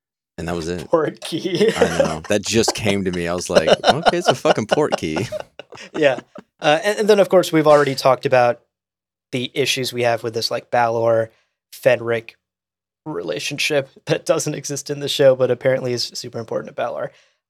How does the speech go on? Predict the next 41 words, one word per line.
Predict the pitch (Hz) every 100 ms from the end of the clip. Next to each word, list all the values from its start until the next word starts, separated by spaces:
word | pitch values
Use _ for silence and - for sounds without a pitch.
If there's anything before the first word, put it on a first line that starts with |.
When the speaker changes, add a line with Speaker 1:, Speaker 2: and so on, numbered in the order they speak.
| -
Speaker 2:
I'm | 160 247
just | 277 214
curious, | - 208 156 131 123 - -
all | 156
of | 151
that | 143 131
having | 131 123
been | 117
said, | - 127 117 110 _ _ _ _ -
what | 156
are | 240
your | 196
thoughts | 160 143
on | 139
this | 123 113 - _ _ _ -
monolith | 123 123 117 113 110 -
plot | - 113 -
so | - 113
far? | - - - - _
'Cause | - 120 139
that | - 147
has | 165 196
been | 262
a | 233
central | 190 185 165
plot | - 170 160 143
in | 123
this | 123
show. | - - 127 127
It's | 139 -
the | 120
driving | - 127 127 127
force | 117 127 117 -
of | -
the | -
show. | - 113 113 127 - _ _ _ _ _ _ -
Is | 139
it | 147 135 _ _
working | 127 131 202 277 262
for | 285 277
you? | 294 302